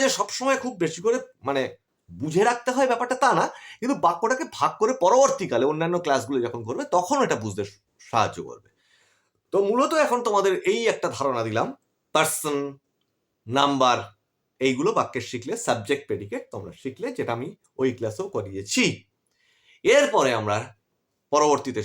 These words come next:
শিখব যে বাক্য কত রকমের, কারণ আমরা তো already শিখেছি parts of speech-এ কি কি আছে, নাউন, প্রোনাউন,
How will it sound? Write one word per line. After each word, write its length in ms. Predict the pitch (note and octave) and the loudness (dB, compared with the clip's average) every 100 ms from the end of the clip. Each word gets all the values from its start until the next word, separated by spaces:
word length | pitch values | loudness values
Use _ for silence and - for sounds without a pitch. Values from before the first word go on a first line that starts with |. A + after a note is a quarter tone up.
| - | -6
শিখব 200 | F2 C3 B3+ - _ _ _ - | -8 -6 -8 -10 _ _ _ -2
যে 100 | F3 C#4+ - _ - E2+ - | 0 0 -4 _ -20 -6 2
বাক্য 640 | D3 - - _ _ - E4 E4 - | 4 2 -4 _ _ 0 4 4 4
কত 180 | G3+ D#3+ A#2 | 4 4 2
রকমের, 380 | G2+ F2 D#2 - _ _ _ _ _ - | 0 -4 -16 -20 _ _ _ _ _ 0
কারণ 160 | A#3+ B3+ D#3+ | 0 2 2
আমরা 160 | F#3 A#3+ | 2 4
তো 40 | A#3+ G#3 | 4 4
already 340 | G#3+ B3 C4 B3+ | 4 4 2 0
শিখেছি 260 | B3+ C4 C4 - | 0 0 0 2
parts 240 | F3+ - A3+ | 2 4 2
of 60 | A#3 | 0
speech-এ 360 | - G3+ C3 F#2+ - _ _ _ - | -4 -4 -2 -6 -6 _ _ _ -2
কি 80 | F#3 | 0
কি 100 | E3 E3 | 2 2
আছে, 180 | A2+ - - E3 - - _ _ _ _ _ _ _ - C#3+ | 2 -4 -12 -12 -12 -18 _ _ _ _ _ _ _ -4 2
নাউন, 240 | D#3+ D#3+ - | 4 4 2
প্রোনাউন, 420 | D3+ D3+ D3+ D#3 | 2 4 4 2